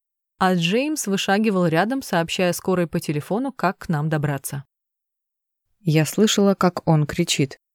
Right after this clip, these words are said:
«Пожалуйста, быстрее, она в отключке!» Всё случилось так стремительно, что мой мозг не успевал обрабатывать эту информацию. Я утратила способность выстраивать события в том порядке, в каком они происходят.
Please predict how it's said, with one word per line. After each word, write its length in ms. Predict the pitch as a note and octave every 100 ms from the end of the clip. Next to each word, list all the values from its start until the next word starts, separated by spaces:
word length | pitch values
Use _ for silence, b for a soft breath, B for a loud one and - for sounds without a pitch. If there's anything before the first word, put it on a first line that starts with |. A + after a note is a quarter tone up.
| _ _ _
«Пожалуйста, 540 | - A3+ C4+ G#3+ - G3
быстрее, 520 | F#3 - C#4+ C4 F3
она 220 | F#3 G3
в 40 | A3
отключке!» 680 | B3 - C4+ G#3+ - - - _ _ _ _ _ _
Всё 220 | - - F#3
случилось 500 | G3 F#3+ G#3+ G3 -
так 240 | G3+ -
стремительно, 760 | - F3 F3 A#3+ F#3 D#3+ D3+ - _ -
что 200 | - G#3+
мой 180 | G#3+ G#3+
мозг 340 | B3+ C#4+ -
не 120 | A#3
успевал 440 | A#3+ - G#3 B3 C#4+
обрабатывать 680 | A#3 F#3+ D#3+ E3+ G3+ G3+
эту 160 | D#3+ E3
информацию. 720 | D#3+ E3+ E3 D3 - - D#3 _ _ -
Я 200 | F3+ F3+
утратила 440 | F#3+ G#3+ A#3+ C4+
способность 640 | C4 A3+ - A#3+ A3+ A3+ G3
выстраивать 500 | F#3+ F#3+ F#3+ G3 -
события 440 | F3 E3 F3+ F3+
в 60 | -
том 160 | F3+
порядке, 460 | - D#3 D3+ - -
в 80 | -
каком 340 | - - F3
они 200 | D#3+ D#3+
происходят. 680 | E3 F#3+ - A#3+ F#3+ D3